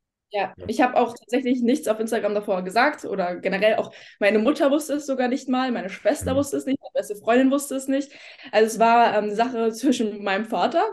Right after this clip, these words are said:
Speaker 1: der hat mich, der unterstützt mich ja eh bei allem, der hat mit mir auch Arzt, den Arzt rausgesucht und so. Und, äh, Martin natürlich wusste es auch.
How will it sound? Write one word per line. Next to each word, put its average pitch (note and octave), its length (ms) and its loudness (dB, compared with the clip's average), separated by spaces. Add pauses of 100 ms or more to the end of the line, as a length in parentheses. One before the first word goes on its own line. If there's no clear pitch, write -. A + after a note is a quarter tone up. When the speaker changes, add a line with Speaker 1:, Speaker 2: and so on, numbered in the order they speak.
Speaker 1:
der A3+ 100 4
hat A3 140 2
mich, B3 160 -2
der F#3+ 100 2
unterstützt F#3+ 300 -4
mich F#3 100 -8
ja G3 60 0
eh G3+ 100 2
bei A#3 80 4
allem, A#3+ 320 6
der G3+ 140 2
hat G3 180 -2
mit G3 140 -6
mir G3 260 -2
auch F3+ 80 -2
Arzt, B3+ 400 -2
den G#3 100 2
Arzt B3 300 0
rausgesucht A#3 420 -4
und A3 120 0
so. G#3+ 200 0 (400)
Und, A#3 280 4
äh, G#3 160 4
Martin A3 300 2
natürlich G3+ 300 -4
wusste F#3+ 200 -8
es F#3 80 -8
auch. A#3 320 2